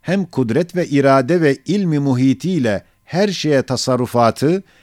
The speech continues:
her şeyin en cüzi işlerine müdahalesi, rububiyeti vardır. Her şey,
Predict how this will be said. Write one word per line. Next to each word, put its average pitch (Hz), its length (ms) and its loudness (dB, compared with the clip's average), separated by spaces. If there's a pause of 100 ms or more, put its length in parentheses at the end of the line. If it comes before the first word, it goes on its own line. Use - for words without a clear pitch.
(120)
her 175 220 -2
şeyin 175 440 -4
en 196 220 -2
cüzi 143 420 -2
işlerine 131 460 0
müdahalesi, 120 840 0 (360)
rububiyeti 107 640 -4
vardır. 95 500 -2 (580)
Her 139 200 0
şey, 131 420 0